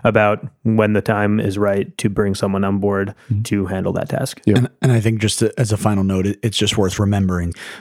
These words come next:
Speaker 3: trial and error is your friend, right? Try all these things. I think it's, it's wor-, you know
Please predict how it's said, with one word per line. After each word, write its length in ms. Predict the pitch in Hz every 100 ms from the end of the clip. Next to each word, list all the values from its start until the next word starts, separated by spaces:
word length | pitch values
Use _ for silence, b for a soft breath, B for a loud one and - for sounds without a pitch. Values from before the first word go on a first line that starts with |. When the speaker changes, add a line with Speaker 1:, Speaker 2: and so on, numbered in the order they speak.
| B
Speaker 3:
trial 300 | - 160 143
and 100 | 131
error 280 | 110 90 64 -
is 140 | 92
your 100 | 85
friend, 320 | - 85 71
right? 260 | 73 92 -
Try 380 | - - 107 110
all 140 | 107
these 240 | 107 101
things. 440 | - 101 95 95 92
I 80 | 92
think 160 | 95
it's, 120 | 92 -
it's 160 | 95
wor-, 280 | 92 101 95
you 80 | 123
know 120 | 98